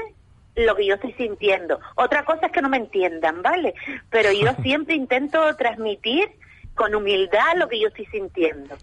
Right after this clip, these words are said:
Speaker 2: ¿Qué número sacaste? ¿En qué lugar sales de
Speaker 1: Saqué
Speaker 2: las
Speaker 1: el
Speaker 2: ocho
Speaker 1: número
Speaker 2: candidatas?
Speaker 1: seis.
Speaker 2: Seis de
Speaker 1: Saqué
Speaker 2: ocho
Speaker 1: el número
Speaker 2: candidatas.
Speaker 1: seis.
Speaker 2: No.
Speaker 1: Y mi apuesta era que yo quería o el cinco o el siete,
Speaker 2: Ajá.
Speaker 1: porque mi gente lo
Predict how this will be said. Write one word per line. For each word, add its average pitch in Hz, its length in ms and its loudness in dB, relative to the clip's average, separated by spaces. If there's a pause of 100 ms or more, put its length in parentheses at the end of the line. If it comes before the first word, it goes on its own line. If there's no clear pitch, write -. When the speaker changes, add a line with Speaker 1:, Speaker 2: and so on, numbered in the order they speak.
(100)
Speaker 2:
¿Qué 185 160 2
número 226 240 4
sacaste? 226 680 2
¿En 165 100 -2
qué 175 80 -2
lugar 196 260 2
sales 185 460 0
de - 0 -
Speaker 1:
Saqué 220 180 0
Speaker 2:
las 233 120 2
Speaker 1:
el 247 60 2
Speaker 2:
ocho 269 120 2
Speaker 1:
número 381 220 2
Speaker 2:
candidatas? 190 180 -4 (100)
Speaker 1:
seis. 202 420 0
Speaker 2:
Seis 240 360 0
de 214 80 0
Speaker 1:
Saqué 214 100 2
Speaker 2:
ocho 208 120 0
Speaker 1:
el 220 60 0
número - 240 2
Speaker 2:
candidatas. - 400 2
Speaker 1:
seis. 160 140 -8 (300)
Speaker 2:
No. 202 160 2
Speaker 1:
Y 220 40 -2
mi 220 100 -2
apuesta 285 720 0
era 214 200 0
que 202 140 -2
yo 202 100 2
quería 226 520 2
o 214 100 2
el 190 220 0
cinco 330 340 -2
o 269 260 4
el 202 140 0 (100)
siete, 262 460 0 (160)
Speaker 2:
Ajá. 156 220 -2
Speaker 1:
porque 190 520 2
mi 190 160 -2
gente 220 280 0
lo 294 100 0